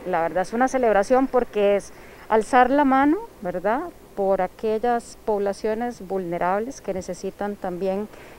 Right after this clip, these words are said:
que los hagamos parte de, de la protección y de, y de la vi-,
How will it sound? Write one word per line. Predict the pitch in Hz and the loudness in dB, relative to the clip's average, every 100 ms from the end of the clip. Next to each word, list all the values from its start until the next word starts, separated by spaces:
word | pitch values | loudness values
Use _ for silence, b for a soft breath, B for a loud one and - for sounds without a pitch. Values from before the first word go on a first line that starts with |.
| - - | -20 0
que | 254 220 208 | 4 4 4
los | 202 - | 0 -2
hagamos | 202 214 233 262 - - | 0 2 2 0 -4 4
parte | 233 226 240 277 | 6 6 4 2
de, | 254 208 175 180 - B B B | 4 4 4 0 -8 B B B
de | - 247 | 8 8
la | |
protección | 240 220 220 196 - 262 262 277 233 | 10 6 4 -2 4 8 8 8 4
y | 202 | 2
de, | 185 175 - | 0 0 4
y | 247 | 8
de | 226 | 8
la | 214 | 8
vi-, | 208 190 | 4 0